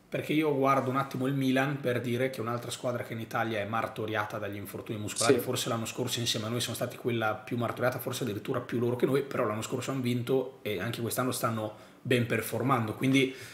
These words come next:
Speaker 1: non è tutto ricollocabile a, "Ah, c'hai i giocatori che si fanno male, allora anche quegli altri non, non corrono",
Speaker 2: No,
Speaker 1: perché,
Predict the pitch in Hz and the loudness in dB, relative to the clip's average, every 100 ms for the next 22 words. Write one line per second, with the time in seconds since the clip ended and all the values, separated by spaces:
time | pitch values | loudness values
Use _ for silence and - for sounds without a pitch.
0 | - - - 165 123 135 185 156 - 147 | -18 -20 -4 0 4 8 8 8 4 -2
1 | - 147 135 131 - 135 131 131 127 127 | 2 4 6 4 6 8 8 6 4 6
2 | 123 117 123 135 131 90 - - - - | 6 4 6 6 6 4 -2 -14 -20 -20
3 | - - 120 117 127 123 135 123 117 131 | -10 0 2 2 2 2 2 2 0 0
4 | 123 127 131 - - 131 127 123 123 127 | 2 4 2 0 0 2 4 4 4 2
5 | 123 117 123 117 120 - 117 117 117 120 | -2 -4 0 2 2 0 -4 -4 -2 0
6 | 120 120 - - 120 113 131 185 160 123 | 2 0 0 0 2 2 4 6 8 6
7 | 117 | 4